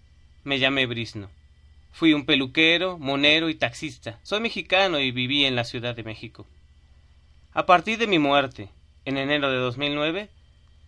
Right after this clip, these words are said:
mi espíritu se separó de su cuerpo, pero no se quiso ir de la tierra.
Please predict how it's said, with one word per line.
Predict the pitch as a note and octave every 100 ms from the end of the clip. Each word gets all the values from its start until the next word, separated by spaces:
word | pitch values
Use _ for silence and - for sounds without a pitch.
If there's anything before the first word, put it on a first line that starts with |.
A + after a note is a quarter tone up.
| - - -
mi | D#3+
espíritu | E3 - G#3 G3+ G3+ F3
se | D#3+
separó | F3 F3 E3+
de |
su | F#3+ F#3+
cuerpo, | F#3+ F#3+ F#3+
pero | E3 D#3+
no | F#3
se | F#3+ E3
quiso | F3+ F3 D#3
ir |
de | C3
la | A#2+ G#2+
tierra. | G#2 F#2+ F#2